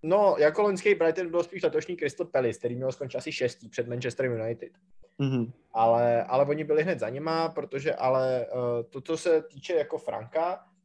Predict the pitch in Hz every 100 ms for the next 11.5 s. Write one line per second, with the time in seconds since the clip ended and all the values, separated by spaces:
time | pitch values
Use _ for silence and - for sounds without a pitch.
0 | - 135 131 - - 151 151 143 123 135
1 | 147 143 180 190 151 147 175 156 123 -
2 | 170 156 - - - 131 156 - 165 123
3 | 107 117 175 185 190 185 160 151 - -
4 | 110 123 151 175 185 185 196 _ _ -
5 | 127 127 123 123 120 127 - 151 - 143
6 | 147 139 131 - - 127 123 117 107 _
7 | _ _ _ _ _ _ _ _ _ 147
8 | 135 147 151 151 147 139 - 135 139 127
9 | 135 135 143 - - 131 - 147 151 151
10 | 131 - 143 - - 127 131 - 139 139
11 | 156 170 - 117 233